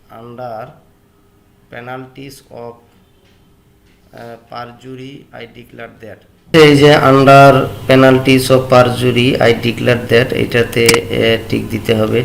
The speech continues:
টিক দেওয়ার পরে, আহ, তারপর নিচে গিয়ে এই যে I agree that I will submit a new form within thirty days if any clarification made on this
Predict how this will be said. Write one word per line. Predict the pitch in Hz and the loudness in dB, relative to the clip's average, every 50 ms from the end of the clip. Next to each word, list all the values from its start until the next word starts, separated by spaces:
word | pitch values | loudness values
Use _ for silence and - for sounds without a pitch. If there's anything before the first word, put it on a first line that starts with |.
| - | -4
টিক | - 117 110 113 - | -4 -4 -4 -4 -4
দেওয়ার | - 120 113 117 117 - | -2 0 0 0 0 0
পরে, | 117 117 113 107 101 123 | 0 0 2 2 0 0
আহ, | 175 - - - - - - - - - - - - - - 113 113 117 113 107 | -2 -4 -8 -14 -10 -6 -6 -6 -6 -6 -10 -18 -12 -6 -4 0 0 0 0 0
তারপর | - 117 113 - - 117 113 | 0 -2 0 0 0 -2 0
নিচে | 113 113 113 107 - 117 113 113 107 | 0 -2 -4 -4 -2 -2 -2 -2 -2
গিয়ে | 110 - 113 110 110 110 | -4 -4 -2 0 0 0
এই | 123 - - - 117 | 0 0 -2 -2 -2
যে | 113 - | 0 0
I | - 107 113 117 117 | 2 2 2 2 2
agree | 120 117 117 113 107 110 113 113 113 117 113 113 113 110 107 - | 0 0 -2 -2 -2 -4 -6 -6 -4 -2 0 0 -2 -2 -2 -2
that | 113 110 - 92 - - 110 110 113 | 0 0 0 0 -2 -2 -2 0 2
I | 113 | 2
will | 113 113 113 113 110 110 104 104 - - - - - - - - - | 2 0 0 0 -2 -4 -6 -8 -12 -14 -14 -14 -14 -14 -8 -4 -2
submit | 107 107 107 117 117 | 0 0 0 -2 -4
a | 110 - 110 | -4 -2 -2
new | 104 104 104 110 113 113 113 - | 0 0 0 0 -2 -2 -4 -4
form | - 110 113 113 104 98 110 | -2 -2 -2 -2 -4 -4 -6
within | 107 101 | -4 -4
thirty | 107 104 101 104 - - 120 117 - - 110 | -4 -4 -4 -6 -6 -8 -8 -6 -6 -6 -6
days | 104 110 113 113 117 110 - - - 120 | -4 -2 -2 -2 -2 -4 -6 -10 -6 -4
if | 113 117 123 120 117 - - - | -2 0 0 0 -2 -6 -10 -8
any | 120 113 110 110 113 113 113 110 110 - - - - - - - - - - | -6 -4 -2 -2 -2 -2 -4 -4 -6 -10 -14 -16 -18 -18 -18 -16 -16 -10 -4
clarification | 113 110 113 113 110 113 - - - 104 - 113 113 107 - | 0 2 2 2 2 -2 -4 -6 -10 -6 -2 -2 -2 -2 0
made | 110 107 107 107 107 110 110 113 104 - - - - - - - 107 107 | -2 -2 0 0 -2 -2 -2 -2 -4 -6 -12 -16 -16 -14 -10 -6 -4 -2
on | 110 107 107 101 | -2 -2 -2 -2
this | 107 104 104 | -2 -4 -6